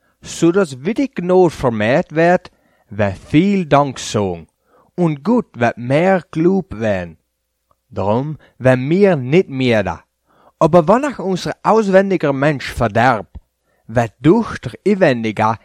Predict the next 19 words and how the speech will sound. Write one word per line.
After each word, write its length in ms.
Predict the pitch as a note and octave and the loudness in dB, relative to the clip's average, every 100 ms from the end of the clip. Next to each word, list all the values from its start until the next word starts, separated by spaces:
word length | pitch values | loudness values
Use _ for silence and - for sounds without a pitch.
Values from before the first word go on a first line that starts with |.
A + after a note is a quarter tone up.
| _ | _
jeden 560 | A2 A2 D3 F#3 F3+ - | -6 0 4 2 0 0
Tag 320 | D3 E3 C#3 | 2 2 0
neu 400 | A2 A#2 C#3 C3 | -4 0 0 0
gemacht. 580 | G#2 G2 E2 - - - _ _ _ _ _ _ _ _ - | -2 -6 -6 -10 -18 -20 _ _ _ _ _ _ _ _ -2
Unser 360 | B3+ C#4 B3 | 0 0 -2
Triebsal, 880 | E3+ F3+ F3+ D3 - B2+ G#2+ G2+ E2+ _ _ _ | 0 4 4 4 0 0 0 -2 -8 _ _ _
was 200 | C3+ C#3 | 2 4
leicht 640 | C#3+ D#3+ F3 G3 G#3+ - C#3+ | 4 4 4 0 -4 -8 -8
und 140 | D3 | -6
für 140 | D3 C#3+ | -4 0
eine 180 | C3+ | 0
kurze 540 | - E3 F#3 F3 - D3+ | 0 -2 -2 -2 -2 -2
Zeit 440 | - D3 D#3+ D#3+ | -2 -2 -2 -2
ist, 440 | - E3 E3+ - - _ _ _ _ - | -2 -2 -4 -8 -14 _ _ _ _ -6
wirkt 560 | C3+ A3+ C#4 - - | 2 4 2 -4 2
in 160 | D3+ B2 | 2 2
uns 340 | A2+ A2 - | -2 -6 -6
eine 160 | C3+ - | -6 -2
ewige 680 | F#3 G#3+ E3 A#2+ G#2+ F#2 | 2 4 4 0 -2 -2